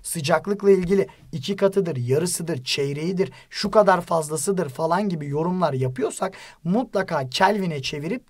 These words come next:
Kelvin'e göre yorumumuzu yapıyoruz. Eğer yaptığımız yorum Kelvin'e çevirdiğimizde tutarlı değilse kesinlikle öyle bir yorum yapamazsın.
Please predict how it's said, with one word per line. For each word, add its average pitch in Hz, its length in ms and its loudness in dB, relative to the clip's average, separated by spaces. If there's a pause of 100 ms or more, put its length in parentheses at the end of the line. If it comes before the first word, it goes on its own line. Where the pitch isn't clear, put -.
Kelvin'e 190 520 4
göre 175 240 2
yorumumuzu 165 520 2
yapıyoruz. 123 400 -6 (280)
Eğer 185 280 6
yaptığımız 180 640 2
yorum 170 280 4 (300)
Kelvin'e 190 520 2
çevirdiğimizde 170 800 0
tutarlı 160 520 2
değilse 220 480 0 (260)
kesinlikle 180 540 -2
öyle 180 260 4
bir 147 100 -6
yorum 156 340 -2
yapamazsın. 131 600 -2